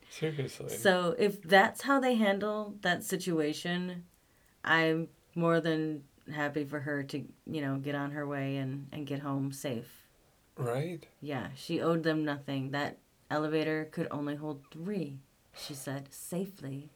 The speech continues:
Speaker 1: And there were at least, you know, eight jack-o'-lanterns on there, which could count for, you
Speaker 2: Yeah.
Speaker 1: know, two other people,
Speaker 2: Mm-hmm.
Speaker 1: I'd say.
Speaker 2: Mm-hmm.
Speaker 1: Real possibility.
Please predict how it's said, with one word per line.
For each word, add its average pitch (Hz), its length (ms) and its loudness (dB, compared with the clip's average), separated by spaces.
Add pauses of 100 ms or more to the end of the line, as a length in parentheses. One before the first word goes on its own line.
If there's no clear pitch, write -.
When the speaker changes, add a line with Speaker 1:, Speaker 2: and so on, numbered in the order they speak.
(140)
Speaker 1:
And 147 100 -10
there 165 120 2
were 160 100 10
at 156 120 4
least, - 520 -2 (100)
you 165 100 -4
know, 123 200 0
eight 127 360 -2
jack-o'-lanterns 113 680 -2
on 107 160 2
there, 107 200 -4
which 101 240 -4
could - 140 -10
count 113 280 -2
for, 104 340 2 (160)
you 139 160 -6
Speaker 2:
Yeah. 151 60 0
Speaker 1:
know, 120 160 4
two 120 200 2
other 101 160 4
people, 107 500 -6
Speaker 2:
Mm-hmm. 147 400 -8
Speaker 1:
I'd 104 120 -6
say. 95 300 -8 (220)
Speaker 2:
Mm-hmm. 226 220 -6 (640)
Speaker 1:
Real 120 160 0
possibility. 98 760 -12